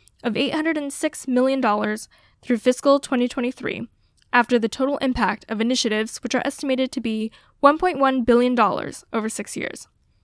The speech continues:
And the new prepa fiscal plan is premised on a transformation of the energy sector, tied to a transaction timeline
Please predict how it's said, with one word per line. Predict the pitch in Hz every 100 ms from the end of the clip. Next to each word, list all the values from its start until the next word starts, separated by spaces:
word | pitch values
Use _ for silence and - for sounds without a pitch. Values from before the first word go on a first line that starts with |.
| _ _ _ _ _ _ -
And | 240
the | 254
new | 262
prepa | 269 320 339 349
fiscal | 294 - 277
plan | - 202 202
is | - 262
premised | - 302 262 226 - - -
on | 247
a | 247
transformation | - 311 302 311 302 311 262 226
of |
the | -
energy | - 226 202
sector, | 208 - - 156 - _ _ _ _ _
tied | - 226 233
to | 262
a |
transaction | 240 226 214 226 -
timeline | 285 269 240 233 226